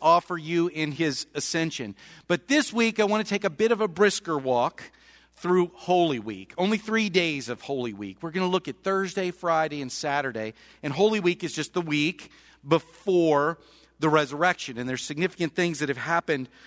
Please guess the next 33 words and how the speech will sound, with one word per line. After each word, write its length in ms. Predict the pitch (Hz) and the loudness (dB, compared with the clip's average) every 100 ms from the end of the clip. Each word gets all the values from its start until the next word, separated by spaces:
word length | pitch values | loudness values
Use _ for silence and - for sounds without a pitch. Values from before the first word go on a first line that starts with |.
| - - | -18 -2
on 160 | 156 | 0
each 220 | 143 131 131 | 0 -4 0
day. 280 | 165 175 | 2 2
And 120 | 131 117 | -2 -6
Christianity 600 | 147 - 156 165 160 127 | -6 -4 -2 -2 -2 -4
has 100 | 117 | -6
traditionally 720 | - 135 151 170 - 143 131 | -8 -6 -2 -2 -2 -4 -4
looked 420 | 135 165 208 - | 0 0 0 -2
at 140 | 151 | -4
those 300 | - 165 139 | 0 0 0
events 680 | 131 120 156 175 127 - - - - _ | -4 -2 0 0 -2 -4 -6 -10 -20 _
to 280 | - 151 139 | -4 0 0
soak 760 | - - - - - 208 220 165 | -2 -4 -2 0 2 2 0 -2
them, 320 | 151 131 113 | -2 -2 -4
to 120 | 151 | -8
wring 300 | 131 175 214 | 0 0 2
them 180 | 202 175 | 0 0
out 240 | 160 165 | 0 0
of 260 | 127 110 127 | -2 -8 -2
what 240 | 160 190 | 0 0
it 160 | 180 165 | -4 -8
is 360 | 160 170 151 | -2 0 -2
about 240 | 131 139 143 | -2 -4 -4
the 60 | |
gospel 440 | 131 139 143 - 127 | -2 0 0 -4 -8
that 120 | 123 | -6
is 120 | 127 | -8
contained 760 | - 131 110 139 170 156 120 110 _ - - _ | -10 -12 -12 -10 -10 -8 -10 -14 _ -20 -20 _
in 180 | 170 175 | -2 0
the 80 | 156 | 2
work 280 | 139 143 139 | 0 0 -2
of 120 | 120 | -6
Jesus 560 | 120 131 123 113 - | -4 -4 -4 -6 -8